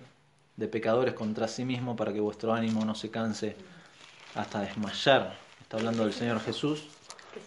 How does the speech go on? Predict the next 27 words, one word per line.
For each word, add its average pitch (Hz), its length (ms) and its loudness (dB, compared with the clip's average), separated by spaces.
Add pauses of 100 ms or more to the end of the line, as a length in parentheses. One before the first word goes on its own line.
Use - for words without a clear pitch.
(120)
Eh, 110 300 6
Hebreos 135 340 10
doce 143 540 4
tres, - 500 0 (220)
versículo 113 420 0
tres. 113 400 -4 (1080)
Eh, 110 120 -2
entonces 131 380 4
nos 117 140 4
está 117 140 0
indicando 135 460 6
de 110 100 6
nuevo 127 360 6
que 101 80 -2
no 131 120 4
es 147 140 2
una 113 140 2
enfermedad 107 440 2
física. 113 560 2 (1160)
Eh, 104 380 -2 (240)
el 101 100 -4
Señor 120 260 0
Jesús 135 480 0 (340)
sufrió 131 500 4
contradicción 110 880 2
de 117 80 4
pecadores. 110 720 2